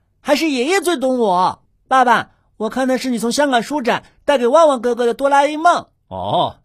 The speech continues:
Speaker 2: 那套书好多年了，旺旺哥哥可喜欢了。哎，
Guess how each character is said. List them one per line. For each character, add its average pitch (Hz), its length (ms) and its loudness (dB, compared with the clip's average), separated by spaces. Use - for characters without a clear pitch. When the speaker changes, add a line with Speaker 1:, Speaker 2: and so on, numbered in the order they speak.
Speaker 2:
那 185 140 -2
套 165 160 -2
书 175 140 -4
好 127 240 -2
多 214 140 4
年 127 180 -4
了， 131 300 -2
旺 143 160 0
旺 135 80 -2
哥 135 120 -6
哥 143 100 -4
可 170 240 -2
喜 110 220 -4
欢 117 220 -4
了。 101 180 -8
哎， 185 380 -4